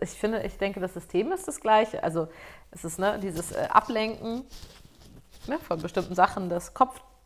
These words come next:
durchpusten und so. Also ich glaube, das Prinzip ist schon das gleiche,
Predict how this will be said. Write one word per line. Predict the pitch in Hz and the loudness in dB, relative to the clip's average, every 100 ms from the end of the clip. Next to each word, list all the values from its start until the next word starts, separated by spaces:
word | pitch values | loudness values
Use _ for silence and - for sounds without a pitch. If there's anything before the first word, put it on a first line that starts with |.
| - - - | -20 -18 0
durchpusten | 202 208 208 - - - - - - 247 220 208 - 208 190 175 | 4 4 2 -8 -20 -20 -20 -20 -2 2 4 2 -6 -6 -4 -2
und | 190 | -2
so. | 185 175 | 0 0
Also | 170 160 | 0 -2
ich | |
glaube, | - 165 | -4 -4
das | 170 | -6
Prinzip | - 135 - 208 - | -8 -6 -2 0 0
ist | - | -2
schon | 175 | -4
das | 151 - | -4 -2
gleiche, | 156 165 - | 0 0 -2